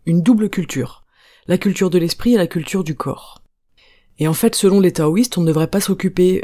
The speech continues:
euh, uniquement de notre esprit ou uniquement de notre corps, hein. Ils estiment vraiment que les deux facettes sont extrêmement importantes, qu'elles sont liées.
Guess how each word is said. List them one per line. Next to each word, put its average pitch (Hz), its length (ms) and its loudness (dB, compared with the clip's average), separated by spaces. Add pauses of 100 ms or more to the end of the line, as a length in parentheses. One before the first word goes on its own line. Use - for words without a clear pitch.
euh, 147 300 -4
uniquement 185 480 4
de 160 60 -2
notre 139 220 -6
esprit - 440 -2
ou 220 120 4
uniquement 180 400 2
de 180 60 0
notre 165 300 -4
corps, - 500 -8
hein. 151 260 -4
Ils 143 220 -2
estiment 170 300 0
vraiment 165 240 0
que - 80 -8
les 147 80 -2
deux 165 120 0
facettes - 400 -6
sont - 280 -6
extrêmement 147 440 -4
importantes, 135 480 -8 (360)
qu'elles 160 160 -2
sont 196 180 0
liées. 151 420 -4